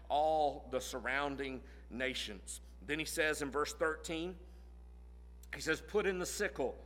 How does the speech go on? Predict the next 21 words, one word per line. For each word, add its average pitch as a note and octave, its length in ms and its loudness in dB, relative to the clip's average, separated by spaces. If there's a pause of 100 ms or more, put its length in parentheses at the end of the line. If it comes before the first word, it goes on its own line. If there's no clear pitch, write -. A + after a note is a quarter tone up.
(240)
for D3 80 -2
the D3+ 100 2
harvest F3+ 460 4
is D3 160 -4
ripe. B2 340 0 (420)
Go G3+ 280 8
in, E3+ 260 4
tread, E3 640 4 (240)
for F3 160 8
the D3+ 100 4
winepress D#3+ 800 4
is B2+ 160 -2
full. C#3+ 440 0 (200)
The D#3 100 2
vats E3 480 4
overflow, F3+ 800 6 (260)
for E3 140 6
their E3+ 280 6
evil G#3 680 0 (140)
is E3+ 240 2
great." C3 560 2